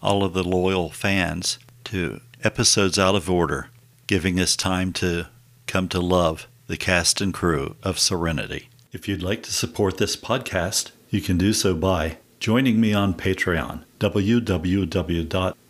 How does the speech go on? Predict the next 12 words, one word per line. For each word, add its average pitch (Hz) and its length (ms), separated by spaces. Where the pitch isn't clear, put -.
patreon 95 560
dot - 220
com 92 300
backslash 95 680
rand 104 260
law, 80 360
with 95 120
no 98 180
space 98 520
between 92 640
the 95 120
Rand 95 500